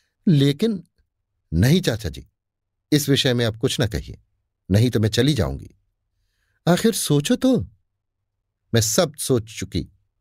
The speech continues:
और तय कर चुकी। पशु को मनुष्य बनाना मेरी शक्ति से बाहर है। इसके बाद मेरे लिए अपना मुंह बंद करने के सिवा और क्या रह गया था?"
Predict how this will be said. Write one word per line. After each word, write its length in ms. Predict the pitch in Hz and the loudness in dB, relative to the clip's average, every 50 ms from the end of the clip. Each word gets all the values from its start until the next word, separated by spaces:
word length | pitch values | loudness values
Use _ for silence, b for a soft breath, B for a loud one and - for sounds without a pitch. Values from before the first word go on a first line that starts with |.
| _ _ - | _ _ 0
और 120 | 107 101 | 0 0
तय 260 | - - - 139 123 | 0 0 0 0 0
कर 160 | - - 73 | 0 -4 -8
चुकी। 240 | - - - - - _ _ _ _ _ _ _ _ _ _ _ _ _ _ _ - | -10 -10 -20 -20 -20 _ _ _ _ _ _ _ _ _ _ _ _ _ _ _ 0
पशु 240 | 117 107 - 139 131 | 2 2 2 2 2
को 120 | - 107 | 2 2
मनुष्य 360 | 87 101 131 147 139 - - | 2 2 2 2 0 0 -2
बनाना 340 | 107 98 113 127 123 120 117 | 0 0 2 2 2 2 2
मेरी 180 | 113 117 110 107 | 0 0 0 0
शक्ति 360 | - - - - - - 104 | 0 -2 -4 -4 -4 -4 -4
से 120 | - - | -4 -2
बाहर 380 | 90 92 117 143 135 - 104 98 | 0 0 0 0 0 -2 -6 -6
है। 160 | - - - _ _ _ _ _ _ _ _ _ _ _ _ _ _ b b b b b b b b b b b b | -8 -12 -20 _ _ _ _ _ _ _ _ _ _ _ _ _ _ b b b b b b b b b b b b
इसके 240 | - 143 - - 165 | -2 0 2 2 0
बाद 240 | 143 156 151 147 143 | 2 2 2 0 0
मेरे 260 | 139 139 139 131 135 | 0 0 0 0 0
लिए 140 | 131 131 131 | 0 2 0
अपना 240 | 131 120 - 131 123 | 0 0 0 0 0
मुंह 200 | 123 123 127 120 | 0 0 0 0
बंद 260 | 104 120 120 117 110 | 0 0 0 0 0
करने 300 | 110 110 101 95 107 110 | 0 0 0 0 0 -2
के 100 | - 110 | -2 -4
सिवा 400 | - - 95 82 82 67 62 - _ _ _ _ _ _ _ _ _ _ _ _ _ - | -4 -2 -2 -2 -2 -4 -6 -10 _ _ _ _ _ _ _ _ _ _ _ _ _ 2
और 220 | 101 95 90 92 | 2 2 2 0
क्या 240 | - - 127 143 139 | -2 -2 0 0 0
रह 180 | - 87 71 | 0 -2 -4
गया 240 | 67 - 64 57 57 | -4 -6 -6 -6 -8
था?" 280 | 55 - - - - | -8 -10 -14 -16 -16